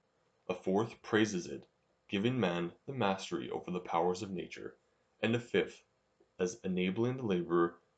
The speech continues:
to put an interval between the beginning and the end of an enterprise. Some, like Lauderdale,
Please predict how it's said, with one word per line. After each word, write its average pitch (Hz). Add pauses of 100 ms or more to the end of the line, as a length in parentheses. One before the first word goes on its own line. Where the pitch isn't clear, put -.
(100)
to -
put -
an 90
interval 127
between 87
the 85
beginning 107 (300)
and 143
the 143
end 92 (100)
of 98
an 104
enterprise. - (1120)
Some, 120
like 110
Lauderdale, 80